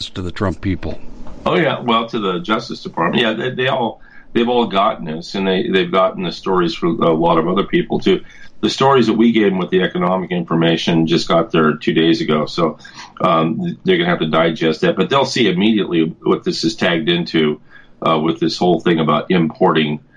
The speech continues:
Speaker 2: illegal foreign nationals to come in into our hospitals in California. They get that right away. They've, that's already been reported by other people.
Speaker 1: Should be a mandatory report requirement from every hospital.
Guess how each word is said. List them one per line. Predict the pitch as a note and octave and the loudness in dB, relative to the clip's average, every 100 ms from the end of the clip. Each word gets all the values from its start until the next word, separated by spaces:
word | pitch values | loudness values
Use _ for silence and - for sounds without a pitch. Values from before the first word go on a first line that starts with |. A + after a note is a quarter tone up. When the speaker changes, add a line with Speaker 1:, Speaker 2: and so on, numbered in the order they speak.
| _ - - | _ -10 0
Speaker 2:
illegal | E2+ F#2 E2+ D#2 | 2 2 2 -2
foreign | F#2 E2 D#2 | 0 2 2
nationals | E2 D#2+ - F2 - | 0 0 -2 -4 -4
to | - | -2
come | F2+ D#2+ | 0 0
in | D#2 | 0
into | D2+ - E2+ | 0 0 2
our | D2+ D2 | 2 2
hospitals | A2 - - - C2+ D#2 | 0 -2 -4 -6 -6 -8
in | D2+ | -4
California. | C#2+ C#2 - D2 | -4 -4 -2 0
They | D2 F#2+ | 2 2
get | G2 - | 2 0
that | - - | 0 0
right | D#2 D2 | 0 0
away. | D2+ D#2 | 0 2
They've, | E2 F2+ F#2 | 2 2 0
that's | E2+ E2 E2+ | -2 -2 0
already | D#2 | 0
been | D2 D2 | 0 0
reported | D2 - - D#2 - | -2 -2 0 2 2
by | C#2 | 0
other | D2+ - | 0 0
people. | - D#2 - - - - - - - - - - - - - - - - | 2 2 0 -8 -10 -20 -20 -20 -20 -20 -20 -20 -20 -20 -20 -20 -20 -8
Speaker 1:
Should | - C#3+ | -2 2
be | B2+ | 2
a | |
mandatory | G#2 A2 B2 B2 A#2+ G2+ | 2 0 -2 -2 -2 0
report | F#2 E2+ A#2 D3+ | -2 0 0 0
requirement | G#2+ - F2+ F2 E2 | -2 0 2 0 -2
from | G2 | 0
every | F2+ F2+ | 2 0
hospital. | E2+ G2+ - F2+ D#2+ | 0 0 -2 -2 -4